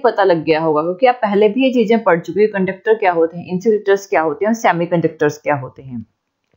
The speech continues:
चलिए आज इनके बारे में थोड़ा सा और जानते हैं। सबसे पहली बात होती है कंडक्टर। अगर आपसे कोई पूछता है कि कंडक्टर क्या होते हैं तो आप क्या आंसर दोगे?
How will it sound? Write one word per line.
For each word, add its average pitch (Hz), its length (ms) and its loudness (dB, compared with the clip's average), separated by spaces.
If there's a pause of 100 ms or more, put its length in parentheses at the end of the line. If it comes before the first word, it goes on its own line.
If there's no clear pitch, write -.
(640)
चलिए 262 220 2
आज 269 120 2
इनके 254 260 0
बारे 240 160 4
में 269 220 -2
थोड़ा 269 240 2
सा 285 140 0
और 214 440 2
जानते 147 380 -4
हैं। 120 260 -8 (840)
सबसे 233 260 0
पहली 277 280 0
बात 160 300 2
होती 165 240 0
है 220 100 0
कंडक्टर। 190 540 -4 (640)
अगर 240 200 2
आपसे 196 340 0
कोई 285 140 0
पूछता 202 420 0
है 190 220 0
कि 175 100 -4
कंडक्टर 185 440 0
क्या 185 220 0
होते 175 260 -4
हैं 160 140 0
तो 214 100 0
आप 202 200 -2
क्या 190 120 2
आंसर 147 300 -4
दोगे? 127 380 -10